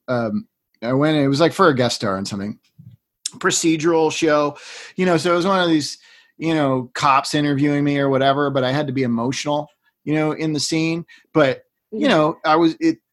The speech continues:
Speaker 1: like, contained. People aren't, uh, like, running around crying all the time in real life. You know, you, you,
Speaker 2: Right.
Speaker 1: you're emotional and you, you, you keep it contained. So I played the scene exactly how you're supposed to, you know, and the,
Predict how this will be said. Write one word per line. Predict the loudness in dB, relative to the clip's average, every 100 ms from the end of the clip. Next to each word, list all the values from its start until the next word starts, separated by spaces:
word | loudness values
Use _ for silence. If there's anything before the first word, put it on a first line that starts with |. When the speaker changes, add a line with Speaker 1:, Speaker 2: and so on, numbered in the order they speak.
| _
Speaker 1:
like, | -12 -8
contained. | 0 2 2 0 -2 -4
People | -2 0 0
aren't, | 2 0 -2
uh, | -4
like, | -2 -2 2
running | 2 2
around | 2 0 0
crying | 0 0 2 -2
all | -4 -10
the | -10
time | -10 -8 -10
in | -8
real | -6 0
life. | 0 -2 -8
You | -10 -8
know, | -6
you, | -4
you, | -4 -2 0 2
Speaker 2:
Right. | 2 0
Speaker 1:
you're | -6
emotional | -2 0 0 0 0
and | 0
you, | -4 -6
you, | -6 -6 -8 _ -20
you | -14 -14
keep | -6 -6
it | -4
contained. | -2 0 0 -6 -20 -20 -4
So | 0 0 0
I | -2
played | 0 0 0
the |
scene | -2 0 0 -2 -4 _ _ _
exactly | -2 0 2 2 2 2
how | 4 2
you're | 2 0
supposed | -2 -2 -2 -2 -6
to, | -12
you | -10 -10
know, | -8 -6
and | -4 -4
the, | -6